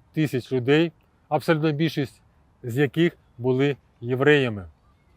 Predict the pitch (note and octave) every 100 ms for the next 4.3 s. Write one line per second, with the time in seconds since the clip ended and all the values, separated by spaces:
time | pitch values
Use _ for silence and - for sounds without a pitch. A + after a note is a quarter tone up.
0 | _ _ _ _ _ _ _ _ _ -
1 | F#3+ G3+ F3+ F#3 E3+ F3 F3+ F#3 F3+ -
2 | _ - D3 D3+ - D3 D3 D3+ D3+ -
3 | E3 - C3 D#3 D3 C#3 D3 C3 A2+ D3
4 | A#2+ C3